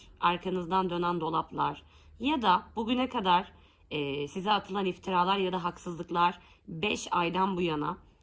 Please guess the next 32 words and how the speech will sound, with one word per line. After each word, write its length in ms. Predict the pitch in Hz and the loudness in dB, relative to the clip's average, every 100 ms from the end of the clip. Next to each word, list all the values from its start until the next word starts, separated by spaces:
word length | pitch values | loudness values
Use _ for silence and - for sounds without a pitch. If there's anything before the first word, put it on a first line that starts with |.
| _ | _
belki 260 | 233 254 247 | 6 6 2
bir 100 | 247 | -4
hesaplaşma, 540 | 240 240 - 233 240 | 2 0 2 -2 2
belki 280 | 226 226 220 | 2 2 0
bir 60 | 208 | -4
yüzleşme 400 | 196 208 - 220 | -4 -6 -2 -2
olmadı. 500 | 208 196 156 156 156 - _ 185 | 0 -2 -4 -6 -8 -18 _ 2
Belki 280 | 196 202 | 2 2
içinizde 400 | 196 202 202 185 | -6 -4 -4 -4
kaldı 340 | 196 190 165 151 | 2 2 2 -2
çoğu 260 | - 156 | -6 -6
şey. 300 | 147 156 156 - - - | -4 -8 -8 -14 -20 -10
Bir 60 | 180 | -4
şeyleri 340 | 220 202 190 | 0 2 2
itiraf 440 | 202 202 196 190 | 0 -2 0 0
edemediniz, 520 | 202 196 190 190 185 170 | -2 -2 -2 -2 -2 -4
yüzleşemediniz. 920 | 156 180 - 196 185 190 190 190 - _ _ _ _ _ _ - | -4 -6 -4 -4 -2 0 -2 -2 -8 _ _ _ _ _ _ 4
Haksız 420 | 208 208 - 220 | 4 4 -2 -2
yere 180 | 185 196 | 0 -2
suçlandınız 720 | 170 - 196 185 180 185 156 | -8 -6 0 0 0 -2 -2
belki 320 | 147 139 156 | -4 -4 -4
de. 220 | 175 254 - _ _ _ | -4 -6 -16 _ _ _
Şimdi 260 | - 262 262 | 2 4 4
hesaplaşma 640 | 277 240 - 190 - 175 | 4 4 4 0 0 0
zamanı 340 | 208 202 196 | 2 4 4
yaklaşıyor. 540 | 262 180 - 156 - 151 | 4 2 0 -8 -6 -8
Bir 60 | |
kere 160 | - 185 | -2 -2
Ekim'in 280 | 185 214 208 | -2 -2 0
on 160 | 214 | 0
beşine 280 | 202 - 156 | -2 -4 -8
kadar, 340 | 151 147 160 | -6 -4 -4